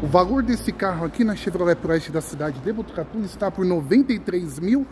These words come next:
trezentos e quarenta reais. Seu comprimento, quatro e dezesseis,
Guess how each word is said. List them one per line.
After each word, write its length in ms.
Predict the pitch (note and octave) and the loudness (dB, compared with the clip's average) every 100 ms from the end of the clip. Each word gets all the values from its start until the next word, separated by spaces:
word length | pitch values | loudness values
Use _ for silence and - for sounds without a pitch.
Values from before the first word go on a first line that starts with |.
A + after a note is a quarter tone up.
| - - - | -10 -18 -2
trezentos 720 | A#3 A#3 D3+ F3+ A#3+ A#3 F#3+ | 2 2 2 2 2 2 -4
e 60 | G#3+ | -4
quarenta 520 | - G#3+ E3+ E3 F3 | -2 0 0 -2 -2
reais. 380 | D#3+ D3+ A2+ - | 0 0 -2 -4
Seu 240 | - B3+ | 0 0
comprimento, 720 | A3+ A#3 C4 G3+ F3+ D3+ - | 2 0 2 2 2 0 -4
quatro 360 | - G3 G#3 F3 | -6 -4 -4 -8
e 40 | |
dezesseis, 760 | D#3 C#3+ D3 - F#3 A#3 A3 | -8 -6 -6 -2 0 0 -4